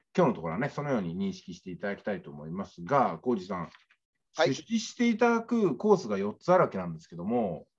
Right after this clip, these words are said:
Speaker 2: はい。
Speaker 1: まあ、出資ってことは、事業がうまくいったら何かね、
Speaker 2: はい。
Speaker 1: 特典があると思うんですけども、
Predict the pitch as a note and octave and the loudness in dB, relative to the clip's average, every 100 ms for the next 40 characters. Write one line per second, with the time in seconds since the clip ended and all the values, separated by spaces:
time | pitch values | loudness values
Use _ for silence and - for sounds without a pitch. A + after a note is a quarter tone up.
0 | _ _ _ - D3 C#3 - E3+ - G#3 | _ _ _ -2 0 0 -4 -8 0 0
1 | - B3+ C#4+ C#4+ C4 A3+ G#3 D#3 B2 G3 | 0 -6 -4 -4 2 6 6 6 4 2
2 | B3+ G3+ E3+ E3 D3+ A2+ A2+ G#2+ D3 B2+ | 2 4 4 4 0 -4 -2 -2 -2 -2
3 | G2+ G2 C#3 C#3+ - A3+ A3+ G#3+ D#3 A2+ | -4 -4 -2 -4 2 4 6 4 2 -2
4 | F#2+ F2+ - F#2 F#2+ A2 F2+ - | -2 -6 -10 -8 -4 -4 -4 -8